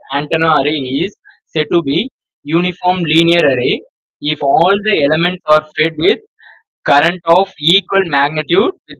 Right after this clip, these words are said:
progressive uniform phase shift along the line. And in array of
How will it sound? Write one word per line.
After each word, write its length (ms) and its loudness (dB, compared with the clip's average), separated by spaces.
progressive 580 0
uniform 540 -2
phase 300 -10
shift 220 -6
along 460 0
the 280 -2
line. 340 -6
And 160 -10
in 200 -8
array 400 2
of 240 4